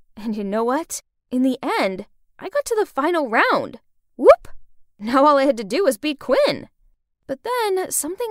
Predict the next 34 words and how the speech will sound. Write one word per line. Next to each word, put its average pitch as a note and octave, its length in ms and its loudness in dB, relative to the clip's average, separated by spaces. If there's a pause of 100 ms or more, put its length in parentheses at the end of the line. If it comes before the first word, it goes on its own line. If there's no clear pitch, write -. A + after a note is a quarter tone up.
(140)
awful B3 380 -6
happened - 440 -6
at F#3 120 -6
the - 80 -12
school. - 520 -2 (840)
I F4 280 -8
arrived F4+ 300 2
to E4 60 -8
find A3+ 240 -4
a G3+ 40 -6
bunch A#3+ 320 -2
of D4+ 100 -6
students G3+ 360 -8
gathered A#3 420 -4
around A#3 400 -2
something. - 540 -8 (480)
I A3 60 -10
squeezed A#3 680 -4
through F#3+ 160 -12
the F3+ 80 -6
crowd A3+ 560 2
and, G3+ 260 -6 (840)
oh A3+ 180 -6
my G3 300 -8
God, G3+ 460 -4 (480)
the C#4 100 -4
principal's C4+ 540 -4
beloved A3+ 600 -2
portrait C#4+ 520 -4
was A#3+ 160 -4
covered D4 480 -2
in A3 200 -4
red B3+ 340 0
paint. - 560 -6